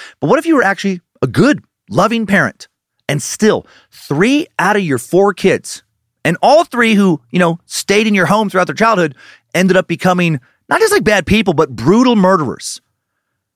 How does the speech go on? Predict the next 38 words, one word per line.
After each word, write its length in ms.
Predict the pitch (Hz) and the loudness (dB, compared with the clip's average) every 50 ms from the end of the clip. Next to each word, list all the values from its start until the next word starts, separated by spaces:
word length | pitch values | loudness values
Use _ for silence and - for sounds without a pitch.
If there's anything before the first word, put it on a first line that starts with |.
| _ _ _ _ _ _ - | _ _ _ _ _ _ -6
As 120 | 139 143 | -2 -2
I 60 | 160 165 | -2 0
get 160 | 131 220 226 | 2 2 2
older, 260 | 220 208 208 180 180 | 2 2 2 2 0
I 60 | 143 | 0
do 160 | 139 185 247 | 0 -2 -2
realize 380 | 247 233 214 208 185 165 151 131 | 0 0 0 2 0 0 -2 -4
more 180 | 143 143 147 147 | -4 -2 -2 -2
and 100 | 143 143 | -2 0
more 160 | 139 139 139 | 0 0 0
the 120 | 120 120 | 0 -2
limits 400 | 113 123 147 160 165 160 - - | -2 -2 -2 -2 -2 -2 -4 -6
of 480 | - - 120 127 123 120 113 101 - _ | -4 -2 0 0 2 0 -2 -4 -6 _
parental 580 | - - 117 113 123 127 131 127 135 117 - - - | -8 -6 -2 0 0 0 0 0 -2 -4 -4 -4 -4
influence. 680 | 107 101 90 - 82 76 - - - - - - _ _ _ _ _ _ _ _ - | -2 -2 -2 -4 -8 -12 -12 -14 -16 -18 -18 -20 _ _ _ _ _ _ _ _ -18
As 100 | 95 - | -14 -12
my 60 | 87 | -12
son, 380 | 87 - 120 110 104 104 90 - _ - | -6 -4 -2 -2 -2 -4 -6 -8 _ -8
you 80 | 95 | -6
know, 140 | 92 98 90 | -6 -6 -4
is 100 | 87 - | -4 -2
off 160 | 107 101 - | -4 -4 -4
in 60 | 85 | -6
college 340 | - - 151 160 170 151 - | -6 -4 -2 -2 -2 -2 -2
now, 220 | 175 170 160 160 - _ - - - - - _ _ _ _ _ | -2 -2 -2 -2 -4 _ -16 -20 -20 -20 -20 _ _ _ _ _
uh, 220 | - 120 127 123 - | -2 -2 0 -2 -2
Lindsay 260 | - 123 175 220 226 220 | -4 -2 -2 0 0 0
and 60 | 185 | 0
I 40 | 175 | 2
have, 280 | 170 170 165 156 - - | 0 0 -2 -2 -6 -6
you 80 | - 247 | -4 -4
know, 80 | 277 | -2
definitely 400 | 202 254 254 285 - 294 208 151 | 0 0 0 0 -2 -2 -2 0
influenced 500 | 127 113 - 110 101 - - - - - - _ _ _ _ _ _ | 0 -2 -2 -4 -4 -4 -8 -12 -18 -18 -20 _ _ _ _ _ _
both 280 | 113 123 135 139 - | -2 -2 -2 -2 -2
Kyler 300 | - 139 127 135 147 151 | -4 -4 -2 -2 -2 -2
and 80 | 151 147 | -2 -4
Monroe, 420 | 139 135 117 110 123 170 220 240 | -2 -2 0 0 0 0 -2 -4